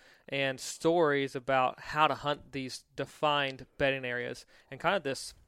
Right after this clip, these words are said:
spectrum, if you will, of, um, bedding areas in, in a whole, varying from a sanctuary all the way down to just one single treetop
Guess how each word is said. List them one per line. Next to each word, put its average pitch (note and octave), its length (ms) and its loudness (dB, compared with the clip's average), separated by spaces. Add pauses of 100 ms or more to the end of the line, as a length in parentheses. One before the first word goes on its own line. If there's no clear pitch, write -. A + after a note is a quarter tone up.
spectrum, - 680 0
if C3+ 160 -8
you C3+ 100 -4
will, C3 320 0 (300)
of, C3 500 4 (320)
um, - 420 -8 (640)
bedding D3 260 4
areas C#3+ 340 0
in, C3+ 120 -8
in C3+ 160 -4
a B2+ 40 -2
whole, D3 280 4 (100)
varying C#3+ 380 0
from C3+ 180 -4
a B2+ 60 -6
sanctuary E3+ 720 0 (260)
all C#3+ 160 4
the D3+ 60 4
way D3 100 4
down D3 280 2
to C#3 460 -6 (200)
just - 240 -6
one D3 240 2
single D3 340 -4
treetop - 640 -2